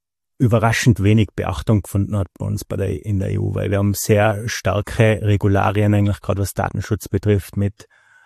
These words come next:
äh, Recht auf Löschung und so weiter. Und ich glaub, dass das viele Leute gar nicht so am Radar haben, dass die Leute glauben könnten, wenn ich da meinen Chatverlauf lösche, dann ist der gelöscht.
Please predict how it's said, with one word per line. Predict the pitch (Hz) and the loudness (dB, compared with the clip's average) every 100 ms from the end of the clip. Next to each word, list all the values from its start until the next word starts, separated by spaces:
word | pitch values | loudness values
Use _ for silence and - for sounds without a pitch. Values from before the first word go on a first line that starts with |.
| _ - | _ -10
äh, | |
Recht | 104 98 98 104 - | -6 -2 -2 -2 -4
auf | 98 - | -4 2
Löschung | 104 104 - 107 101 | 4 4 4 2 4
und | 98 98 | 2 0
so | - 95 | 2 2
weiter. | 95 104 - 110 107 - _ _ _ | 2 0 0 -2 -2 -6 _ _ _
Und | 101 | -4
ich | 98 | -4
glaub, | - 101 107 - - _ _ _ _ _ _ _ | -2 0 0 -2 -20 _ _ _ _ _ _ _
dass | 107 - | -4 -2
das | 95 - | -4 -2
viele | - 110 110 | 2 4 4
Leute | 104 - 104 101 - | 2 0 -2 -2 -4
gar | - 101 | -2 0
nicht | 101 | -2
so | - 104 | -2 -2
am | 98 | -2
Radar | 95 92 92 98 | -4 -2 -2 2
haben, | 110 107 101 - _ _ _ | 2 2 -2 -6 _ _ _
dass | 107 - | -8 -6
die | 95 | -2
Leute | 95 101 - 98 - _ _ _ _ _ _ _ - | -2 0 0 0 -2 _ _ _ _ _ _ _ -2
glauben | 104 95 107 104 | 2 4 2 0
könnten, | - 107 101 110 113 110 - - - _ | 0 0 0 0 0 -2 -8 -20 -20 _
wenn | 104 104 | -2 -2
ich | 104 | 0
da | 98 | 0
meinen | 101 98 | 0 0
Chatverlauf | - 104 - 101 95 - | -2 -4 0 2 2 0
lösche, | 98 104 - 117 | 2 2 0 -2
dann | 101 104 | 0 0
ist | 101 - | -2 -2
der | 92 | -2
gelöscht. | 98 95 104 - - | 0 0 0 -4 -16